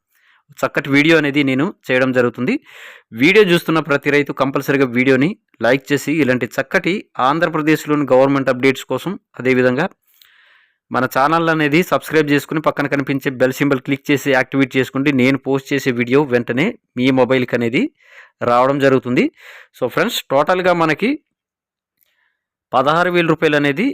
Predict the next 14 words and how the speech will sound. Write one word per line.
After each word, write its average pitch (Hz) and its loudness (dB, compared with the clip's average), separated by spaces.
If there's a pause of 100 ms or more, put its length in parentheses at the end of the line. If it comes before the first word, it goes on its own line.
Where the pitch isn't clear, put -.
(140)
అన్నదాత 156 0
సుఖీభవ 139 2
కింద 135 -2
మనకైతే 135 -2
రైతులకు 135 0 (200)
అందుతుందండి. 139 0 (140)
మనకి 131 -2 (500)
ఆంధ్రప్రదేశ్ 156 0
ప్రభుత్వం 143 0
నుండి 139 -2 (120)
పద్నాలుగు 135 -2
వేల 139 2
రూపాయలు 131 -2
వస్తాయి. - -6